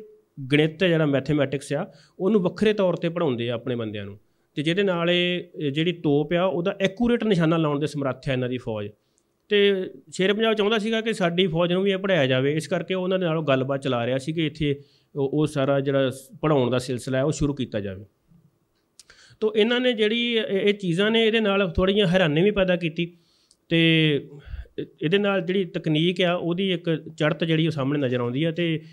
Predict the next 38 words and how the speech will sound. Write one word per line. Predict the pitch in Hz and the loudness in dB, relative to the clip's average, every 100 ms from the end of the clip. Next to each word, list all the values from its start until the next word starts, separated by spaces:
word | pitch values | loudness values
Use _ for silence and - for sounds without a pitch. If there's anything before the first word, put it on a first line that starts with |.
| - | -4
ਇਹ | 170 | 4
ਥੋੜ੍ਹੇ | 165 175 214 | 6 8 6
ਬੰਦਿਆਂ | 185 165 160 | 4 4 4
ਨੇ | |
ਆ | 156 143 | 2 2
ਕੇ | 151 | 0
ਜ਼ਿਆਦਾ | 147 135 131 | 2 2 2
ਵੱਡੇ | 151 135 | 0 0
ਲ-, | 123 - | -2 -4
ਸਮੂਹਾਂ | - 131 135 135 | -6 -2 0 0
ਨੂੰ | 135 | -2
ਕਾਬੂ | - 123 120 | -2 -2 -2
ਕਰ | 120 107 | -4 -4
ਲਿਆ। | 101 92 _ _ _ _ - | -6 -12 _ _ _ _ 0
ਤੇ | 175 175 185 | 2 2 2
ਇਹਦੇ | 190 226 | 2 2
ਵਿੱਚ | 220 214 | 0 0
ਹੋਰ | 202 165 | 0 0
ਕੀ | - 208 | 0 2
ਹੁੰਦਾ | 185 185 | 2 2
ਹੈ | 190 | 0
ਕਿ | 190 202 190 190 - 147 - - - 170 | 0 0 0 -4 -12 -16 -16 -18 -10 0
ਹੌਲੀ | 175 | 2
ਹੌਲੀ | 180 196 | 2 4
ਇਹ | 208 | 2
ਸ਼ਕਤੀਆਂ | 202 185 - 185 185 | 2 -2 -4 -2 0
ਜਿਹੜੀਆਂ | 185 196 | 0 0
ਨੇ | 196 190 | 2 0
ਉਹ, | 196 175 175 160 - - _ _ _ - | 0 0 0 -2 -6 -20 _ _ _ -8
ਅਹ, | 151 139 135 131 - - | -2 2 2 -2 -14 0
ਹਿੰਦੁਸਤਾਨ | 147 147 160 180 180 | 2 4 2 0 2
ਵੱਲ | 185 185 | 2 2
ਆਉਂਦੀਆਂ | 170 170 170 | 2 2 0
ਨੇ, | 170 | 0
ਪੰਜਾਬ | 165 143 139 139 143 | 0 4 4 4 2
ਵੱਲ | 170 170 | 2 2
ਆਉਂਦੀਆਂ | 147 156 156 | 2 2 2
ਨੇ | 156 | 0